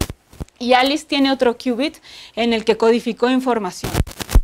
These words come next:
En un qubit se puede codificar muchísima información porque depende de un número complejo y puede tener, este, un, puntos decimales y muchísimas cifras. Y si quisiéramos transmitir la información que contiene ese estado de un qubit,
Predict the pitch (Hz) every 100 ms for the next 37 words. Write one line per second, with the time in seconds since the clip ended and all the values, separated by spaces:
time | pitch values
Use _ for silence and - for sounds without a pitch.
0 | - - 269 302 302 330 339 269 269 277
1 | 285 233 214 220 247 254 240 262 247 254
2 | 226 - 196 202 254 247 262 254 202 196
3 | 196 226 226 226 226 226 233 214 196 190
4 | 196 208 190 277 277 - - _ 214 214
5 | 220 226 220 202 202 202 190 196 170 -
6 | 180 170 170 - 180 175 175 170 180 -
7 | 190 185 185 175 185 185 - - - 214
8 | 202 220 220 208 - 233 - 233 262 294
9 | - - - - 208 247 - 220 254 277
10 | 254 262 220 220 214 240 233 226 214 202
11 | 190 254 247 220 196 220 226 226 220 -
12 | 220 226 208 _ _ _ 202 220 277 277
13 | 247 226 294 349